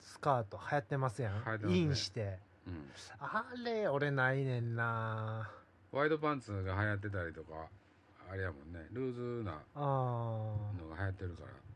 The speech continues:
Speaker 2: ら、
Speaker 1: うん。
Speaker 2: 変やろな、あれ。
Speaker 1: 楽な。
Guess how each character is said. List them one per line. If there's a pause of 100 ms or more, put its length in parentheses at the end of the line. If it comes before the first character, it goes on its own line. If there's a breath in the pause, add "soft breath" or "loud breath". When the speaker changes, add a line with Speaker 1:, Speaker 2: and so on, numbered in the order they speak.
(100)
Speaker 2:
ら、
Speaker 1:
う
ん。
Speaker 2:
変
や
ろ
な、
あ
れ。 (960 loud breath)
Speaker 1:
楽 (180)
な。